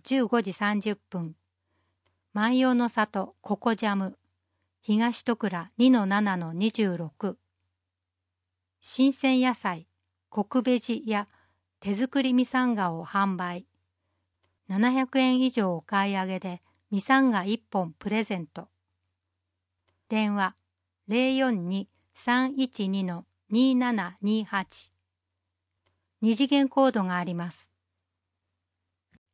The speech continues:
エヌピーオー法人ワーカーズ風車、親子広場。十四日土曜、十時三十分から十二時。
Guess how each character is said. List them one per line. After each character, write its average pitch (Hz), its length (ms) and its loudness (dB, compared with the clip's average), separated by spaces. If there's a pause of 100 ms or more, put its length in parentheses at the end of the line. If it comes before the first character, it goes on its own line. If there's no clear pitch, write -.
エ 214 80 2
ヌ 254 180 6
ピ 269 340 0
ー 262 40 2
オ 262 100 4
ー 240 40 0
法 247 220 2
人 180 340 -6 (300)
ワ 262 160 2
ー 254 80 -6
カ 196 220 2
ー - 20 -6
ズ - 320 -18
風 214 320 0
車、 175 480 -4 (960)
親 226 260 2
子 262 160 2
広 220 340 0
場。 170 200 -12 (960)
十 277 240 2
四 220 180 0 (100)
日 170 180 -6
土 180 180 -4
曜、 190 320 -2 (540)
十 269 200 4
時 220 120 -2
三 233 280 2
十 240 140 2
分 196 320 -2
か 175 160 -6
ら 165 220 -8
十 220 240 2
二 220 160 4
時。 - 200 -14